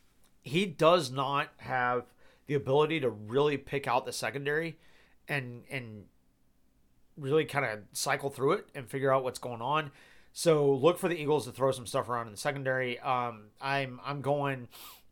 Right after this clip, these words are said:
I'm going Eagles, uh, I'm gonna say Eagles twenty-seven, Jets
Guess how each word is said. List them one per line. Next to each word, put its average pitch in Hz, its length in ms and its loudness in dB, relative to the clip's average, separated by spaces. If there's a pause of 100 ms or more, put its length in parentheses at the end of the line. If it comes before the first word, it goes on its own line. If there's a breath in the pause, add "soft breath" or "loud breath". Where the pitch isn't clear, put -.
(380)
I'm 202 180 -2
going 165 340 4
Eagles, 139 800 2 (180)
uh, 120 500 0 (2500 loud breath)
I'm 208 100 -4
gonna 277 140 2
say 175 180 2
Eagles 156 720 0
twenty-seven, 147 720 -2
Jets - 600 -4